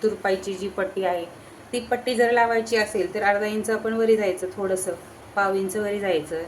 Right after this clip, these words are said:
आणि आपल्याला नाही दुसऱ्या डिझाईनचा वगैरे काही गळा बनवायचा असेल, तर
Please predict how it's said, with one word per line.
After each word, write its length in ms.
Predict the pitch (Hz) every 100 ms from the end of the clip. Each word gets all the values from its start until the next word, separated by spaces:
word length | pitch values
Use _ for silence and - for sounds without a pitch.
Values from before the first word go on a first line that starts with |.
| - - - - -
आणि 180 | 202 214
आपल्याला 360 | 214 226 226
नाही 280 | 233 233 220
दुसऱ्या 340 | 214 220 220 220
डिझाईनचा 480 | 214 202 202 208
वगैरे 220 | 202 202 208
काही 200 | 202 202
गळा 240 | 208 196
बनवायचा 420 | 196 196 190 185
असेल, 320 | 202 190 196
तर 120 | 190